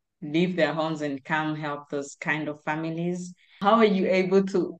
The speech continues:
to do that, to approach them and say, you know, um, maybe you have a problem in this, or how do you handle this in these times, or how do you think this has affected you?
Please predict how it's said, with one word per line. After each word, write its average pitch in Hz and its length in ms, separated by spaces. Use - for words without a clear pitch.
to 175 120
do 202 220
that, 139 320
to 160 160
approach 196 560
them 147 340
and 151 260
say, 156 340
you 151 180
know, 170 380
um, 139 760
maybe 165 320
you 160 100
have 156 220
a 147 160
problem 170 400
in 156 160
this, 151 480
or 139 160
how 156 260
do 156 160
you 151 180
handle 156 520
this 147 420
in 143 160
these 139 220
times, 139 520
or 135 200
how 156 240
do 156 120
you 147 140
think 147 260
this 147 220
has 143 300
affected 160 520
you? 151 280